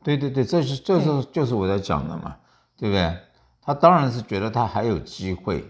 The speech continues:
Speaker 2: 嗯。
Speaker 1: 所以才在这边努力。
Speaker 2: 是。
Speaker 1: 那现在这个民调又做这个郭侯配，侯，侯郭配。
Speaker 2: 嗯。嗯。
Speaker 1: 换句话讲，就是说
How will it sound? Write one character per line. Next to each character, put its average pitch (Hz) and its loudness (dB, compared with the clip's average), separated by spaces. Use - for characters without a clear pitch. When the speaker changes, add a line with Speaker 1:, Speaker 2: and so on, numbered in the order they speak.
Speaker 2:
嗯。 202 -4
Speaker 1:
所 104 2
以 92 4
才 92 -4
在 92 2
这 90 -2
边 92 0
努 80 -2
力。 87 -6
Speaker 2:
是。 196 -4
Speaker 1:
那 107 0
现 135 4
在 107 2
这 110 -2
个 104 0
民 90 2
调 101 0
又 101 -2
做 95 -4
这 95 -8
个 90 -4
郭 101 2
侯 87 -2
配， 92 -2
侯， - -10
侯 - -2
郭 208 2
配。 - -6
Speaker 2:
嗯。 196 -12
嗯。 185 -4
Speaker 1:
换 160 2
句 143 4
话 135 6
讲， 92 0
就 90 -4
是 90 -10
说 87 -6